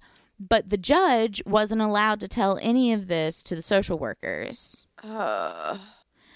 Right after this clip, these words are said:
Speaker 1: So Josh's p-, pastor friend by this time was just like, "Look, you can't do this at my house anymore." And Josh had moved out and gotten his own place away from his dad,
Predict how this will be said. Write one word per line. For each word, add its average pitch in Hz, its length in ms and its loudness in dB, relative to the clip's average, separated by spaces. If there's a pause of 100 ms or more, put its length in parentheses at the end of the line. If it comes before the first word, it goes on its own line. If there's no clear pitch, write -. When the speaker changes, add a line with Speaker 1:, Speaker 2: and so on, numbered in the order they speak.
(440)
Speaker 1:
So 233 680 4 (240)
Josh's 277 500 2
p-, - 140 -12 (220)
pastor 208 480 0
friend 151 640 -4
by 165 140 2
this 160 220 -6
time 156 640 0
was 170 200 -4
just 170 200 -6
like, 160 260 -4
"Look, 170 340 0 (120)
you 180 140 -8
can't 190 240 -2
do 165 100 -8
this 160 200 -8
at 147 40 -6
my 147 120 -6
house - 280 -10
anymore." 98 520 -8 (840)
And 196 140 2
Josh 202 320 4
had 254 140 0
moved 240 300 2
out 190 200 2
and 190 140 -2
gotten 185 260 -4
his 208 180 -4
own 190 240 -2
place 165 720 -4 (460)
away 190 260 0
from 226 200 -4
his 233 180 -4
dad, 147 540 -2